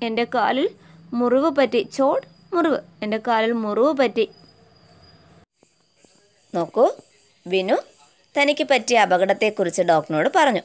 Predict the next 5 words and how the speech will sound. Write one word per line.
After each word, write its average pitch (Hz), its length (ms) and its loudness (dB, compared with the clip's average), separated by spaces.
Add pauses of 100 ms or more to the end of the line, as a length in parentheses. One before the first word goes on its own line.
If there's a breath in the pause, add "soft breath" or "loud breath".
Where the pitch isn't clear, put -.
(360)
അല്ലേ? 247 160 2
അപ്പോൾ - 320 -10
ഡോക്ടർ 165 380 0
എന്താണ് 190 500 2
പറഞ്ഞത്? 233 460 0